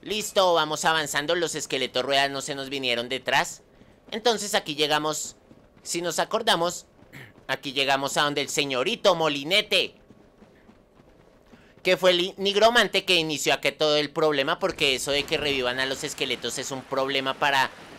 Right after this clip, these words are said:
para el dios de esta zona, que es Nito. Entonces aquí estaba nigromante y vemos que está ese esquelético, de pronto era un familiar suyo. Y él tiene, él tenía el, es-, el señor Molinete,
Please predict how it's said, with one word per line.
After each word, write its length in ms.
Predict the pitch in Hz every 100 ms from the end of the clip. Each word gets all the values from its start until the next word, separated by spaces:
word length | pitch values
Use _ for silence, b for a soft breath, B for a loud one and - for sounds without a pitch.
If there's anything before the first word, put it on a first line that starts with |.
| - - -
para 220 | 151 143
el 120 | 135
dios 280 | 120 160 175
de 80 | 151
esta 260 | 143 151 135
zona, 480 | - 185 185 131
que 180 | - 127
es 100 | 120
Nito. 380 | 151 180 165 117 - - -
Entonces 360 | - 214 214 214
aquí 200 | 240 190
estaba 280 | 160 170 170
nigromante 540 | 175 180 190 190 175
y 20 |
vemos 260 | 160 147 147
que 80 | 151
está 200 | 147 135
ese 160 | -
esquelético, 600 | 135 - 156 151 123 -
de 100 | 180
pronto 260 | - 135 127
era 100 | 127
un 80 | 123
familiar 460 | 143 143 131 120
suyo. 420 | 117 135 127 170 175 B B B _ -
Y 260 | 254 262
él 140 | 226 190
tiene, 300 | 190 190 180
él 140 | 180 -
tenía 380 | 170 175 175 - -
el, 420 | 180 170 160 151
es-, 200 | 151 147 -
el 160 | 143
señor 340 | 156 143 139 139
Molinete, 600 | 180 185 180 170 120